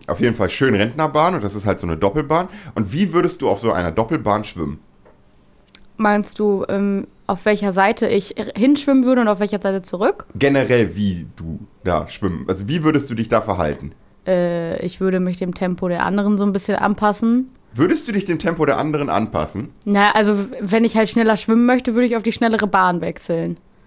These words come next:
Speaker 1: Nee, es gibt, pass auf, es gibt eine Kraulbahn, es gibt eine Schnellschwimmbahn und dann gibt es eine,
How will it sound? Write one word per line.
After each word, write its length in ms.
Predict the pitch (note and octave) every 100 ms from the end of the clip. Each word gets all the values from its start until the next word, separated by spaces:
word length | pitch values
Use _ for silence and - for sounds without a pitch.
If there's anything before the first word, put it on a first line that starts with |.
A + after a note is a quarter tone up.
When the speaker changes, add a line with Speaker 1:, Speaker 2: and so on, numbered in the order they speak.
| _ _ _
Speaker 1:
Nee, 100 | A2 B2
es 140 | B2+
gibt, 320 | F#3+ G#3 -
pass 140 | A#3 G#2+
auf, 180 | E2+
es 160 | F2+ G#2
gibt 260 | G2 - -
eine 240 | G#2+ G2
Kraulbahn, 720 | - G#2 G#2 D#3 E3 F3+ A#3+ -
es 100 | -
gibt 160 | B2
eine 160 | - F2
Schnellschwimmbahn 920 | - A#2 D#3+ G3 G2+ F#2 E2 E2+ C3 - - -
und 120 | A2
dann 140 | D#3 F3+
gibt 200 | G3+ F#3+
es 120 | F3+
eine, 440 | - B2+ C3 B2